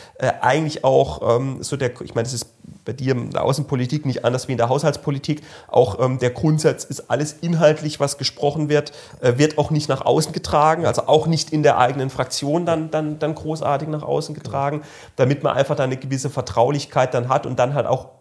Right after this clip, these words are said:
Speaker 1: offen und lösungsorientiert miteinander sprechen
Speaker 2: Genau,
Speaker 1: kann.
Speaker 2: wir zitieren aus den Ausschüssen, nicht nach draußen, also was da wird, wird nicht
Speaker 1: Genau.
Speaker 2: gemacht. Äh, und es wird auch nicht jedes Wort auf die Goldwaage gelegt. Also klar, bei deiner Rede, du weißt ja selbst, wie es ist, du, man macht sich schon Gedanken, was sagt man und wie und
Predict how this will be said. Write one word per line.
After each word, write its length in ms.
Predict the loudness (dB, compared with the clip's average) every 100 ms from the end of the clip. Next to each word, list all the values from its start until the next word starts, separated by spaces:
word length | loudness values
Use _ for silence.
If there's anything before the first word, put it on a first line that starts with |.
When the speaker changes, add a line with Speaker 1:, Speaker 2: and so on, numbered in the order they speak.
| _
Speaker 1:
offen 360 | 2 4 2 2
und 220 | 0 -2
lösungsorientiert 840 | -2 0 -2 -2 -4 -4 -4 -6
miteinander 280 | -6 -8 -10
sprechen 320 | -10 -10 -4
Speaker 2:
Genau, 180 | 0 2
Speaker 1:
kann. 80 | 2
Speaker 2:
wir 100 | 0
zitieren 400 | -2 0 0 2
aus 200 | 0 0
den 120 | -2
Ausschüssen, 440 | 0 0 -4 -4
nicht 140 | -4 -4
nach 120 | -6
draußen, 420 | 0 2 2 -2
also 180 | -8 0
was 160 | 0 2
da 240 | -2 0
wird, 280 | -4 -6 -4
wird 160 | -4 -2
nicht 80 |
Speaker 1:
Genau. 120 | 0 2
Speaker 2:
gemacht. 240 | 0 -2 -16 -20 -20 -20 _ _ 4
Äh, 40 |
und 580 | 6 4 2 0 0 0
es 140 | 0
wird 140 | 0 2
auch 100 | 0
nicht 140 | 2
jedes 220 | 0 0
Wort 140 | 2 2
auf 80 | 0
die 80 | 0
Goldwaage 460 | 0 4 2 2
gelegt. 420 | -4 -6 -8 -12 _ _
Also 180 | -4 -2
klar, 220 | 0 2
bei 100 | 2
deiner 280 | 4 2 2
Rede, 180 | 0 0
du 80 |
weißt 200 | 2 2
ja 40 | 2
selbst, 240 | -2 -2
wie 40 | -4
es 60 |
ist, 160 | -4 -4
du, 120 | -6 -2
man 200 | -2 0
macht 200 | -4 -4
sich 80 | -4
schon 120 | -2
Gedanken, 300 | 0 0 0
was 140 | -2 2
sagt 280 | 0 0
man 160 | 0 2
und 240 | -2 -4
wie 240 | -2 0 0
und 320 | 0 -4